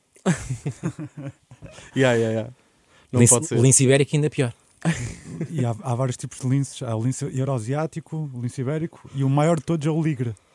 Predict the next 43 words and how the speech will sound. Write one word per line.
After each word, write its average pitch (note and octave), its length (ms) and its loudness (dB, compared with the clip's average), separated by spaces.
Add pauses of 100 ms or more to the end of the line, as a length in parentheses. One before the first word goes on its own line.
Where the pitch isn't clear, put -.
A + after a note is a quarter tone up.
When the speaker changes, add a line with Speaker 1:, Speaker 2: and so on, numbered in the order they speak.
(480)
Speaker 2:
Eu B2 120 4
tenho D3 200 6
que B2+ 40 0
perceber, A#2+ 420 2
eh, B2 500 0
porque - 280 -4
é B2+ 60 2
que - 240 -2
esta A#2 200 0
família B2 260 4
de - 80 -2
felinos, A#2+ 720 2 (100)
eh, G#2 580 -4
se - 140 -4
tornou B2+ 280 4
um B2+ 140 4
adjetivo A#2 300 -2
negativo. A2 500 -8 (560)
Speaker 1:
É, C3+ 60 0
Speaker 2:
Como? G2+ 280 4 (340)
Speaker 1:
ima-, C#3+ 360 -2
imagina, D3+ 400 0
isto C3+ 180 -4
é F3+ 40 0
uma F#3+ 120 0
expressão F3 460 -4
que D3+ 100 -6
eu D#3+ 100 0
acho D#3+ 200 -2
que D3+ 340 -2
os C#3+ 180 -2
angolanos D3 380 0
usam C#3 200 -2
muito, C#3+ 360 -2
que - 100 -2
é C3+ 60 0
para C3+ 140 -4
dizer C3 160 0
que - 60 -6
tá B2+ 120 -4
mal, A#2 220 -2
o G#2 60 -10
gato. G#2+ 320 -4